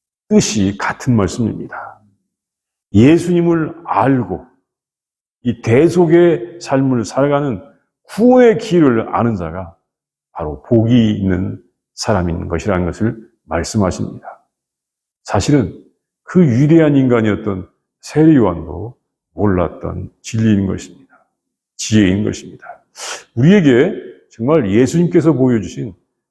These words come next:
삶을 믿고 그 삶을 따르는 참된 지혜가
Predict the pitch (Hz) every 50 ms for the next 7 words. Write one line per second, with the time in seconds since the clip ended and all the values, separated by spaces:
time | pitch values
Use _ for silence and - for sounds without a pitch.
0 | _ _ - - - - - - 120 110 98 90 87 85 80 78 82 87 - -
1 | _ _ _ _ _ _ _ _ _ _ _ - 104 135 131 - - - 87 -
2 | - _ _ _ _ _ _ _ _ - 104 - - 85 85 85 80 80 - 127
3 | 135 143 139 120 113 131 170 180 - - - _ _ _ _ _ _ - - -
4 | 175 175 170 151 156 156 151 - - - - - - 147 170 165 139 104 87 90
5 | 101 110